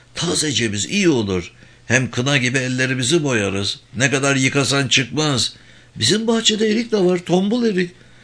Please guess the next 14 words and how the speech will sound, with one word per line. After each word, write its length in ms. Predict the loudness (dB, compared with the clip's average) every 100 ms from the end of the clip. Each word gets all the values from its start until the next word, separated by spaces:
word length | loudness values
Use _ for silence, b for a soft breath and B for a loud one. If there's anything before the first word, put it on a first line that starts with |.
| b
Öküz 420 | 0 0 2 0 0
gütmeye 380 | -2 0 0
gidince 440 | 2 0 2 2 4
ben 140 | 2
erik 300 | 4 2 2
yerim. 340 | 2 2 0 0
Torbaya 520 | 0 0 2 0 2
doldururum, 580 | 2 2 0 0 0 0
ekşi 360 | 2 2 2 2
ekşi. 440 | 2 2 0 -2
Öyle 340 | -2 -2 0 0
iyi 200 | 0 0
olur 280 | 0 0 0
ki." 260 | -2 -2